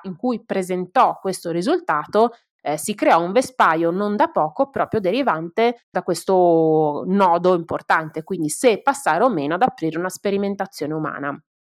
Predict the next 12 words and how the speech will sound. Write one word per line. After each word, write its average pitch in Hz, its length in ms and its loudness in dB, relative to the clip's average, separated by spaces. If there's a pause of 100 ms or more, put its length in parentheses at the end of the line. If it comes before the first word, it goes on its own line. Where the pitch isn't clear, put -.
(200)
Ovviamente 226 380 2
non 247 300 0
tutti 240 320 -2
erano 180 320 2
d'accordo 165 600 2
con 165 140 -8
questo 160 320 -6
passaggio. 175 760 0 (260)
Uno 233 280 4
dei 185 560 2
più 226 260 0
accaniti 202 960 0